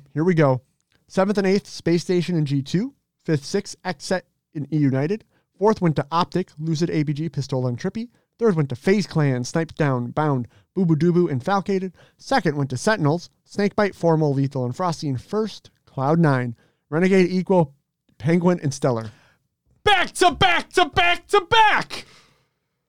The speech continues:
Speaker 2: All f-, all fucking four regions
Speaker 1: Yeah.
Speaker 2: had the same team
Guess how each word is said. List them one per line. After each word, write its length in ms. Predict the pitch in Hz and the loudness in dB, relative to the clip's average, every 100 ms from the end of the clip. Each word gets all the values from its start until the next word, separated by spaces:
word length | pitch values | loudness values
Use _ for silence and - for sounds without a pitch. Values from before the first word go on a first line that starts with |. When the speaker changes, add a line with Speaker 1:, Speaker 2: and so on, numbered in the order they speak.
| _ 247 | _ 0
Speaker 2:
All 640 | 285 320 359 381 392 - _ _ _ | 4 6 6 6 4 0 _ _ _
f-, 240 | - - 349 | -20 -20 -12
all 360 | - 294 392 508 | 2 6 6 6
fucking 600 | 294 - 349 - 339 302 | 2 2 2 2 -2 -2
four 480 | - 339 311 339 294 | -2 4 6 8 6
regions 760 | 285 285 - 190 190 185 - | 6 4 4 4 4 2 -2
Speaker 1:
Yeah. 460 | 151 175 170 139 123 | 4 6 6 4 2
Speaker 2:
had 240 | 254 262 233 | 2 2 2
the 120 | 254 | 0
same 560 | - - 311 349 359 | 0 0 2 2 0
team 540 | 302 330 320 254 214 | -4 -4 0 0 0